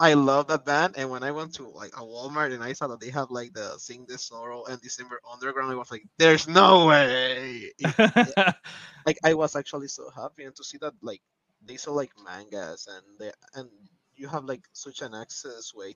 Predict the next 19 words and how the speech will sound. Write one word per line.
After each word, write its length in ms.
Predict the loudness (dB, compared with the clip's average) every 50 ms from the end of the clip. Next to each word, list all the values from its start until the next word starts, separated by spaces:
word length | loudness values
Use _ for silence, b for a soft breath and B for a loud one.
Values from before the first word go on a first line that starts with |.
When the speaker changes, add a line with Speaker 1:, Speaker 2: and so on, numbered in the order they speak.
| _ -18
Speaker 1:
to 100 | -18 -16
get 180 | -14 -16 -16 -18 _ _
to 80 | -20 -18
watch, 400 | -16 -16 -16 -16 -16 -16 -16 -16 _ _
like, 200 | -14 -12 -12 -12
the 80 | -14 -14
animes. 420 | -12 -12 -10 -8 -6 -4 -4 -4 -4 B B B B B
In 60 | 4 4
Latin 220 | 4 4 4 0
America, 380 | 0 0 2 0 0 2 4 6
like, 220 | 6 6 4 2 -4
most 280 | -8 -6 -6 -6 -6 -8
of 100 | -10 -8 -6
everybody 400 | -6 -4 -4 -2 -2 -4 -4 -6
just 260 | -8 -12 -12 -10 -10
watch 180 | -10 -10 -10 -10 -12
anime, 240 | -12 -12 -12 -12 -8
like, 200 | -6 -6 -6 -6 _ _ _ _ _ _ _ _ _ _ _ _ 6 10
illegally. 680 | 12 12 12 12 10 8 4 -2 -4 -4 -10 -18